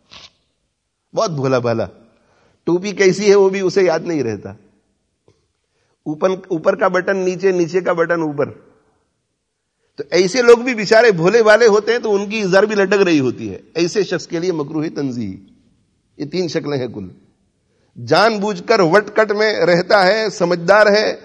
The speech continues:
جسم میں کوئی تکلیف وکلیف نہیں، اور قصدن وہ ازار کو نیچے رکھتا ہے، یہ ہے مکروہ تحریمی، یہ ممنوع شکل، گناہ ہوگا اس پر۔ اور دوسری شکل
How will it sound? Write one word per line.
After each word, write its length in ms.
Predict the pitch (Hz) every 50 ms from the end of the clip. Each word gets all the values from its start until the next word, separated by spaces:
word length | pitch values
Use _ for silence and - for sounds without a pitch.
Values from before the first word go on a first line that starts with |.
| - - - - - _ -
جسم 320 | 135 139 143 147 202 202
میں 140 | 208 214 202
کوئی 160 | - 196 220
تکلیف 360 | 208 208 196 175 196 220 214 196
وکلیف 280 | 202 190 202 214 220 190
نہیں، 280 | 196 202 220 226 226
اور 140 | 214 208 202 - - - -
قصدن 460 | - 240 - - 220 240 269 285 277
وہ 180 | 247 240 240 220 180 - -
ازار 320 | 185 165 156 180 185 190
کو 140 | 190 190 196
نیچے 340 | 185 185 180 165 156 180 165
رکھتا 340 | 147 - - - 143 131 123
ہے، 180 | 123 - - - - _ _ _ _ _ _ _ _ -
یہ 140 | 139 156 151
ہے 80 | 160
مکروہ 340 | 151 143 131 - 151 156 143 139 139
تحریمی، 420 | 139 131 120 131 123 113 104 92 82 - - - _ _ _ _ _ _ _ -
یہ 60 | 170 180
ممنوع 340 | 185 196 214 226 233 233
شکل، 320 | 208 - 185 143 120 101 87 - - _ _ _ - -
گناہ 240 | 139 165 185 202
ہوگا 260 | 208 180 180 175 151 147
اس 240 | 131 123 - -
پر۔ 100 | - 107 - _ _ _ _ _ _ _ _ _ _ _ _ _ _ _ _ _ _ _ _ _ _ _ _ _ _ _ _ _ _ -
اور 100 | - 185
دوسری 360 | 180 196 202 - 269 277 262
شکل 320 | 202 262 240 240 277 349